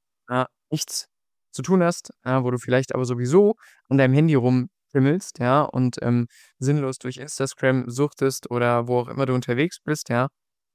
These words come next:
und zwack davon eine gewisse Zeit ab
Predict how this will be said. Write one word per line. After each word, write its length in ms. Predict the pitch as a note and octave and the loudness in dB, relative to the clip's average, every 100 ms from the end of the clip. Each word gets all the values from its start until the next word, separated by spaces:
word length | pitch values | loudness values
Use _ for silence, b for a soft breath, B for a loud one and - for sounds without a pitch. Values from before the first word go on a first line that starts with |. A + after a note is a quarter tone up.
| - | -2
und 680 | B2+ B2 B2 B2 A#2+ - - _ _ _ _ _ _ _ | 2 4 4 2 -2 -6 -18 _ _ _ _ _ _ _
zwack 260 | - - C3 | -4 -2 0
davon 320 | C3 B2+ D3 | 2 2 2
eine 160 | B2 B2 | 0 0
gewisse 280 | A#2 A#2+ - | -2 -4 -6
Zeit 240 | - A2 | -2 2
ab 180 | - - | 2 0